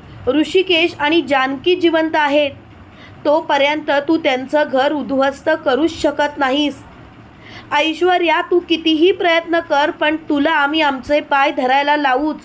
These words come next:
नाही ना तू स्वतः भीक मागितलीस आमच्या पायावर डोकं टेकून तर बघ."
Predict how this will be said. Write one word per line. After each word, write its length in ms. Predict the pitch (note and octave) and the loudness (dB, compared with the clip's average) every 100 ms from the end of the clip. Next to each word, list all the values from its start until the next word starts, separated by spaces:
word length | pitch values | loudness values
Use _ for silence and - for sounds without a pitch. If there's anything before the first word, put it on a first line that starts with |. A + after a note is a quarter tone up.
| - - - - - - | -20 -20 -20 -20 -20 -4
नाही 300 | C4+ C#4+ E4+ | 0 2 2
ना 120 | F#4+ | 0
तू 200 | G4 G4 | 2 2
स्वतः 600 | F4+ D#4+ C#4+ C4+ E4 D4 - - - - - - - - | 2 0 0 0 0 0 -2 -10 -20 -20 -16 -16 -16 -16
भीक 320 | G#3+ D4+ F4+ F4+ | 0 2 2 2
मागितलीस 520 | E4+ E4 E4+ D#4+ D#4 | 0 0 0 0 0
आमच्या 340 | D4 C#4 C#4 D4+ | -2 -2 -2 -2
पायावर 640 | D4+ C4+ C#4+ C#4+ C4+ B3 B3+ - | 0 2 2 2 0 -2 -6 -2
डोकं 300 | C4 C4 D4+ | 0 0 0
टेकून 480 | D4+ C#4+ C4+ C#4+ D4 | -2 -2 -2 -2 0
तर 120 | D4+ | -2
बघ." 260 | C#4+ D4 | 0 0